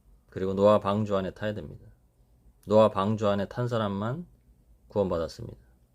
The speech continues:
그래서 잠언 사 장 십팔 절, 십구 절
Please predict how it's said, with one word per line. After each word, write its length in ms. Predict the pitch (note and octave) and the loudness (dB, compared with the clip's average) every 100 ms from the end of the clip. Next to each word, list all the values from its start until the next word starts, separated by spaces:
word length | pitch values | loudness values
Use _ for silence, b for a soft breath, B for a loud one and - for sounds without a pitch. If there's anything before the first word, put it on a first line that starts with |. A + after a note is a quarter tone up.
| _ _ _ _ _ _ _ _ _ _ _ _ _ _ - G#2+ - _ - - - - - _ - - - - - - - _ - - - - - - - - - _ _ - | _ _ _ _ _ _ _ _ _ _ _ _ _ _ -20 -20 -20 _ -20 -20 -20 -20 -20 _ -18 -18 -18 -20 -20 -20 -20 _ -20 -16 -16 -18 -20 -20 -20 -18 -20 _ _ -16
그래서 340 | F2+ F#2+ G#2 | -10 -8 -8
잠언 540 | - G2 G2 G2 F2+ F#2 | -2 0 2 -2 -4 -8
사 240 | - A2 | 0 0
장 200 | G#2+ F#2+ | 0 -4
십팔 340 | - A#2+ G2+ | -6 -4 -4
절, 140 | - F#2 | -4 -10
십구 260 | - G2+ | -10 -12
절 100 | E2+ | -10